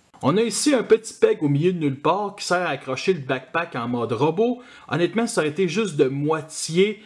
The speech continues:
ça aurait été déjà beaucoup mieux. Voici son réacteur arrière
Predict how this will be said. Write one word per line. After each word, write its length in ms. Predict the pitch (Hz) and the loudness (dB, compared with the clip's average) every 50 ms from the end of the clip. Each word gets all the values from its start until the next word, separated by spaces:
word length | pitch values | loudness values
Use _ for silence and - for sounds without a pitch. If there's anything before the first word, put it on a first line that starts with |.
| - - _ | -20 -20 _
ça 100 | - - 139 | -2 0 0
aurait 100 | 143 143 | 0 0
été 120 | 143 165 | 0 2
déjà 280 | 165 175 165 151 190 208 | 2 2 4 4 2 0
beaucoup 420 | 190 151 135 165 180 180 - 160 | 0 -2 -6 -8 -10 -8 -2 0
mieux. 320 | 147 135 123 117 107 98 - - _ _ _ _ - | 2 2 2 0 -2 -6 -8 -14 _ _ _ _ 4
Voici 320 | 147 202 208 208 - 285 | 4 4 4 4 2 2
son 120 | - - 170 | 2 2 0
réacteur 520 | 156 156 143 139 - - 165 160 160 - - | 0 -2 -4 -4 -2 0 0 0 0 -2 -2
arrière 840 | 156 170 156 147 147 151 214 214 233 247 254 247 220 165 113 107 | -2 -2 -2 -4 -2 -2 0 0 0 0 -2 -2 -4 -6 -8 -10